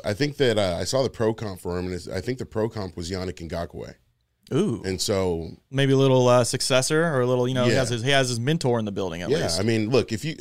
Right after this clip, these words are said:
Speaker 1: I think that a-, anything is better than what we had at Arden Key, significantly better. I was actually, I was really surprised that we didn't take a defensive tackle in this draft. And I know that Barmore was the best defensive tackle in the draft and he got
Speaker 2: Mm-hmm.
Speaker 1: taken, but I was really surprised, but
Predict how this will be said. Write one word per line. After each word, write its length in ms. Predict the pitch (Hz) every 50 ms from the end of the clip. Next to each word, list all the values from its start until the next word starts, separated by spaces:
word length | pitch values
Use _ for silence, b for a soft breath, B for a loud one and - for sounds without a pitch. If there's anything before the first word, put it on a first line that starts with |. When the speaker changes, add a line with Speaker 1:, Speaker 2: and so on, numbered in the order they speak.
| 110 120 -
Speaker 1:
I 80 | - 127
think 220 | - 196 196 -
that 160 | 147 - - - -
a-, 140 | 95 - -
anything 420 | 147 165 180 185 180 - 165 147
is 140 | 127 104 92
better 260 | 82 101 98 98 98
than 300 | 90 98 92 90 90 80 76 -
what 180 | 90 101 98
we 120 | 90 98 92
had 180 | 95 87 82
at 80 | 87 78
Arden 240 | 78 92 90 90 82
Key, 300 | - 87 90 113 127 - _ _ _ _ _ _ _
significantly 360 | 98 - 110 87 82 85 87
better. 180 | 80 95 92 90
I 80 | 80 107
was 100 | 240 127
actually, 400 | - - - - 175 139 - b b b b b b b b -
I 40 | 143
was 120 | 143 117
really 200 | 135 190 226 214
surprised 440 | - - 120 - 101 101 107 104 92
that 80 | 107 95
we 100 | 95 98
didn't 240 | 82 92 90 101 90
take 180 | 107 101 87
a 40 | 90
defensive 380 | 92 92 87 - 92 82 - 80
tackle 300 | - 85 87 90 - 95
in 60 | 92
this 120 | 104 -
draft. 280 | - - 113 113 110 -
And 80 | 92 87
I 60 | 87
know 120 | 92 92
that 140 | 90 85 71
Barmore 340 | 90 87 90 90 87 87 85
was 120 | 85 76
the 40 | 80
best 240 | 73 92 87 - -
defensive 320 | 85 82 92 78 - -
tackle 300 | - 95 - 90 - 87
in 80 | 85 85
the 80 | 80
draft 320 | 71 85 85 85 90 - 85
and 80 | 78
he 60 | 85 82
got 80 | - 139 147
Speaker 2:
Mm-hmm. 80 | 143 92
Speaker 1:
taken, 240 | 95 92 120 123 98
but 180 | 95 90 78 b b b b b b b
I 60 | -
was 140 | 143 147 160
really 160 | 190 208 202
surprised, 440 | 131 120 - 117 110 110 110 95 95
but 160 | 92 101 -